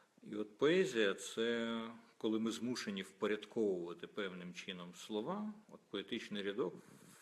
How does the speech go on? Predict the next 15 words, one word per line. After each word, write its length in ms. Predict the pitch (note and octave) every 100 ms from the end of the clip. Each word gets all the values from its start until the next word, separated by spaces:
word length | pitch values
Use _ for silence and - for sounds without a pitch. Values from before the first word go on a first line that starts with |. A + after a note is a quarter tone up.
| -
вміщує 540 | - G2 B2 - G#2
в 40 | E2
десятеро 440 | G#2 - F#2+ F2
більше 440 | E2 F#2+ F2+ - F2
інформації, 640 | E2 F#2+ G2 C3 - E2+
ніж 160 | F2 F2
прозової. 600 | - E2+ D#2 - D#2+ E2
Це 260 | - - D#2 -
концентрований 680 | F2+ - F2 F2+ D#2 D#2 D#2+
смисл. 420 | - - - - C2 - _ _ _ _
От 120 | G2+
саме 240 | - G#2+ G2
для 120 | G2+
цього 300 | - D#2+ C#2+
існує 360 | C#2+ - C#2+